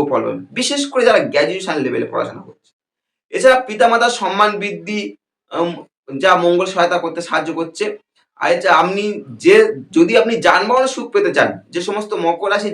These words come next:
যানবাহনের সুখ পেতে চাইছেন, তাদের ক্ষেত্রে এই সময় ভালো যানবাহনের সুখ পেতেও সাহায্য করবে। দশমে মঙ্গল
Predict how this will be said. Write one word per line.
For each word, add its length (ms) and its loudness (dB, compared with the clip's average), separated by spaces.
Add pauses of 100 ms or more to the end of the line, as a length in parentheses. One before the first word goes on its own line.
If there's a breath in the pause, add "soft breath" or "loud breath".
যানবাহনের 480 0
সুখ 200 -2
পেতে 280 -4
চাইছেন, 340 2 (580)
তাদের 300 0
ক্ষেত্রে 340 -4 (160)
এই 160 4
সময় 260 2 (140)
ভালো 180 0 (160)
যানবাহনের 480 0
সুখ 120 -8 (100)
পেতেও 220 -6
সাহায্য 380 -10
করবে। 200 -20 (1300)
দশমে 500 4
মঙ্গল 400 2